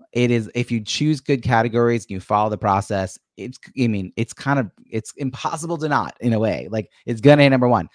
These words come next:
But to get, grab your screenshot, but the thing that will have longevity is the number of reviews. And so many books get published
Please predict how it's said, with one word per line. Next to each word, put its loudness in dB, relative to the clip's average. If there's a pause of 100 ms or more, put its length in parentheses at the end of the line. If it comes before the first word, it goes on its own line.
(540)
But 4 (100)
to -14
get, -8
grab 2
your -2
screenshot, -2 (380)
but -12
the -4
thing -4
that -2
will -4
have 0
longevity -4
is -8
the -8
number -6
of -8
reviews. -8
And -12
so -2
many -2
books -6
get -6
published -4